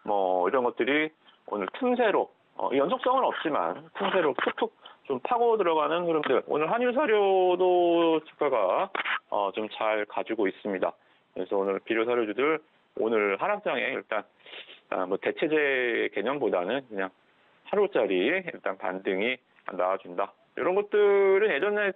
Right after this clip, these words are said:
우리, 제가 아우라라고 말씀 좀 드렸지만 붙으면 안 됩니다. 제가 항상 재료를 봤을 때는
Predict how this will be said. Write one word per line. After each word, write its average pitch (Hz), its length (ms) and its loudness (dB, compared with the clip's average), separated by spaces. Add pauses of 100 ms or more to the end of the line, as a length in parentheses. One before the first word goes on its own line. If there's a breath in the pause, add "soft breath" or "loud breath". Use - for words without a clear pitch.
(120)
우리, 139 240 -2
제가 131 220 0
아우라라고 214 460 2
말씀 123 320 -4
좀 139 100 -4
드렸지만 110 400 -4
붙으면 - 320 -2
안 104 140 -8
됩니다. 101 580 -2 (420 soft breath)
제가 104 140 -4
항상 110 300 -4
재료를 113 280 0
봤을 98 280 -6
때는 104 340 -2